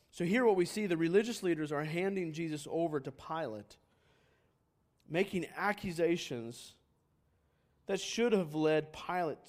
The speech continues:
to have him arrested and killed. I mean, the accusations that the religious leaders are making are ones that,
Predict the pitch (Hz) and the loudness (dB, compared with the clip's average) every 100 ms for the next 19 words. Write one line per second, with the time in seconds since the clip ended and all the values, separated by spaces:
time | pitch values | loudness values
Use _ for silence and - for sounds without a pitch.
0 | - 147 160 151 147 143 113 127 156 - | -8 -6 -4 -6 -6 -8 -6 -4 -4 -6
1 | - 120 120 _ _ _ _ _ _ 127 | -10 -10 -12 _ _ _ _ _ _ -14
2 | 127 - 220 127 101 - _ _ _ - | -14 -8 -4 -4 -4 -10 _ _ _ -6
3 | 190 202 262 254 190 196 196 196 160 170 | -2 2 0 0 0 2 2 -2 -2 -2
4 | 160 156 147 147 190 208 196 180 175 156 | -2 -4 -2 4 4 2 -4 0 0 0
5 | 143 135 135 143 165 - 135 123 123 _ | -4 -2 -2 -2 -4 -6 -8 -8 -10 _
6 | _ _ _ _ _ - 170 160 190 254 | _ _ _ _ _ 4 6 6 6 8
7 | 247 196 165 175 160 151 131 | 6 4 2 4 6 4 0